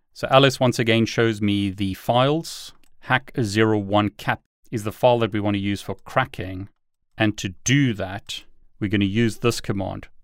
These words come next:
aircrackng hack one zero one cap, and the word list that I'm gonna use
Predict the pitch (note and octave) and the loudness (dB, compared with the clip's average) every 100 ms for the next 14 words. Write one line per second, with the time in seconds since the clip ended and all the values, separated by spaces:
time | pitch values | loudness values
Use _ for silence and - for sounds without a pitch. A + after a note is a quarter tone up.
0 | - B2+ C3+ C3+ - A2+ G#2 - - G#2+ | -4 2 2 0 -2 0 0 -4 -2 0
1 | G2 - B2 B2+ - _ _ _ - C#3 | 0 0 -2 -2 -6 _ _ _ -2 -2
2 | - A2 G2+ G2+ G#2 A#2 F2+ F2+ A#2 A#2+ | -2 -4 0 0 0 -4 -4 2 4 4
3 | F#2+ F#2+ F#2 - A#2+ G#2+ - - _ _ | 2 -2 -4 -4 -4 -4 -8 -20 _ _
4 | - A#2+ G2 F#2 F#2 B2+ B2+ G#2+ - - | -6 -2 0 -2 4 6 6 2 -2 -4
5 | F#2+ F#2+ G2 F#2+ F#2+ G2+ A#2 F2+ G2 G#2+ | -4 -2 -2 -2 -2 0 0 0 -6 -12